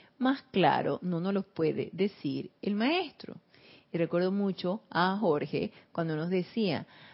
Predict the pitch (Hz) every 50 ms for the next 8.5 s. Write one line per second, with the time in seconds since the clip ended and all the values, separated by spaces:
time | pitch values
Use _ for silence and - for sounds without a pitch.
0 | _ - 202 233 226 - 247 220 208 196 220 226 226 - 175 175 170 151 139 143
1 | 185 202 202 202 190 175 - 196 196 202 208 220 - _ _ _ _ _ _ _
2 | _ _ _ _ _ _ _ _ _ _ _ _ _ _ _ _ _ _ _ _
3 | _ _ _ _ _ _ _ _ _ _ _ _ 180 151 - _ _ _ _ _
4 | _ _ - _ _ _ _ _ _ - - _ _ _ _ _ 190 202 233 233
5 | 214 - - 175 180 202 226 - - _ _ _ _ _ _ _ _ _ - 175
6 | 180 165 180 170 160 156 - - 175 170 165 170 - 175 175 - - - 160 156
7 | 151 139 - - 160 151 143 143 160 170 175 175 175 165 - 185 - - - 220
8 | 226 220 - - 190 180 185 214 226 -